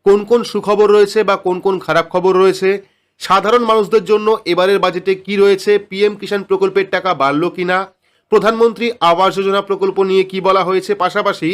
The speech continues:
কোন কোন জিনিসের দাম বাড়লো, কোন কোন জিনিসের দাম কমলো, কোন খাতে কত টাকা বরাদ্দ করা হলো, বিস্তারিত আজকের এই ভিডিওতে আপনারা দেখতে পারবেন। তো ভিডিওটি প্রত্যেকের জন্য গুরুত্বপূর্ণ, অবশ্যই শুরু থেকে শেষ পর্যন্ত দেখবেন।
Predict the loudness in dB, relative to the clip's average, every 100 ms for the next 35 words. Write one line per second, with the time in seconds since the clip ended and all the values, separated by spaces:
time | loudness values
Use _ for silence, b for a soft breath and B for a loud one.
0 | -6 b b b 0 0 2 2 2 -2
1 | -4 -2 -2 2 2 2 2 -2 0 -2
2 | 2 0 0 -6 -4 -4 -2 -2 0 2
3 | 0 0 0 0 -2 -4 0 0 0 b
4 | _ -4 -2 -2 0 0 2 0 0 -4
5 | -2 -2 0 -2 -2 -4 -4 -2 0 0
6 | 0 -2 -2 -2 -2 -2 -2 0 0 -2
7 | -2 -4 -2 -4 -4 -4 -4 -6 -10 -18
8 | _ _ -2 -2 0 0 0 2 0 0
9 | 0 0 2 2 0 -2 -2 0 0 0
10 | 0 0 0 0 -2 -2 -2 -4 -2 -4
11 | -4 -4 -2 -4 0 0 0 0 -2 0
12 | -2